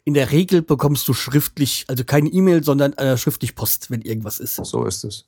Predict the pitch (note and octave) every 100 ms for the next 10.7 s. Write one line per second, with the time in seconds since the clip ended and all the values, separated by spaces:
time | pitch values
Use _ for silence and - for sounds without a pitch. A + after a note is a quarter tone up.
0 | _ - - A2 - - - - - -
1 | - G2 A2 G#2+ G#2+ A2+ G#2+ G#2 G#2+ A2+
2 | A2 A2+ A#2+ A2 G#2+ G#2 - _ _ -
3 | - - - _ _ _ - - B2 E3+
4 | F3+ C3 F#2+ A2+ C#3 C3+ B2+ B2+ B2 A2
5 | A#2+ B2+ B2+ A2 B2 - C#3+ A2+ A#2 -
6 | B2 A2+ B2+ B2+ A#2+ C3+ A2+ B2 B2+ B2+
7 | G2+ B2 - G#2+ A2 B2+ - A#2 B2 A2
8 | A2+ D3 D3+ C3 G#2 G#2 A2+ G#2+ G#2+ G2
9 | G#2 G#2 G2 G2+ F#2+ F#2+ G#2+ G#2+ G2+ A2+
10 | B2+ - A2+ A2 A2 A2+ G#2+